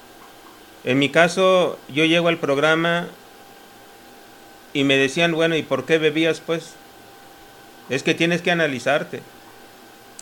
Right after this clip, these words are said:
Lo de a través del quinto paso está muy claro, ¿sí? Está muy claro, debes de buscarte por qué te comportabas de esa manera, por qué te comportas de esa manera, pues. Y yo al decirme que por qué bebía yo, yo le decía que a mí me gustaba, el, eh, o sea,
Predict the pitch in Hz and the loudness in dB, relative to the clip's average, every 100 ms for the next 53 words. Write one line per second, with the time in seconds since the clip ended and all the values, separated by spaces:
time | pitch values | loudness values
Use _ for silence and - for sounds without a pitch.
0 | - - 120 131 131 143 160 175 160 170 | -20 -4 2 2 4 4 4 2 -2 -2
1 | 165 165 170 165 180 180 160 - - - | -2 2 4 2 2 -4 -6 -10 -14 -12
2 | 131 165 175 170 160 160 127 113 127 - | -4 -2 -2 -2 -2 0 -4 -6 -12 -14
3 | 135 - - - - - - - - - | -14 -16 -20 -20 -20 -20 -20 -20 -20 -12
4 | - 143 160 165 175 160 165 175 170 151 | -4 -2 2 4 4 4 4 4 0 -2
5 | 147 170 165 165 165 139 135 147 175 185 | -2 2 2 0 -4 -4 -2 0 2 2
6 | 185 147 143 127 131 156 160 151 151 151 | 0 -2 -2 -4 -2 0 0 -2 -4 -4
7 | 147 147 165 147 - 127 170 170 165 160 | -4 -4 -4 -6 -4 -2 -2 -2 -4 -4
8 | 175 175 165 160 160 156 156 165 160 160 | -4 -4 -6 -6 -6 -6 -6 -6 -8 -8
9 | 180 175 - - - - - - - - | -10 -12 -20 -20 -20 -20 -20 -20 -20 -20
10 | - - 127 156 180 165 143 143 147 196 | -16 -6 0 2 4 2 2 0 2 0
11 | 196 196 147 147 - 185 175 170 185 180 | 0 -2 -4 -4 -2 -2 0 2 2 2
12 | 196 190 196 175 160 147 170 170 143 147 | 0 0 0 0 0 0 -2 0 -2 -2
13 | 147 139 131 - 156 151 120 117 117 117 | -4 -4 -6 -4 -2 -2 -4 -6 -6 -6
14 | 120 117 113 113 143 | -6 -8 -8 -8 -8